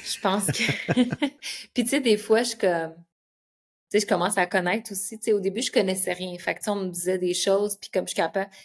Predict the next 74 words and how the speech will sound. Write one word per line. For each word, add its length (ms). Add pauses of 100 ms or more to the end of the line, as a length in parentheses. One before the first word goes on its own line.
sais, 140
des 80
fois 160
même, 300 (160)
il 40
y 60
avait 140
un 20
développeur, 580
puis 80
il 60
parlait, 300
puis 120
il 40
était 140
mêlé 360
dans 160
ce 80
qu'il 140
me 80
disait. 420 (580)
Tu 160
sais, 140
je 40
sais 140
pas 220
lire 360
le 120
code, 440
là, 220 (200)
mais 100
j'étais 200
comme, « 280
C'est 140
sûr 180
que 80
le 60
code 200
doit 140
être 100
mêlé. » 220 (480)
Il 60
est 20
pas 80
capable 340
de 60
me 60
dire, 120
je 60
suis 80
comme, 320 (560)
il 20
est 40
pas 120
capable 340
de 60
me 60
dire 180
de 100
quoi 160
de 80
clair. 380
Je 200
dis, « 40
C'est 240
sûr 180
que 100
le 80
code, 200
il 80
doit 140
pas 140
être 120
clair. » 160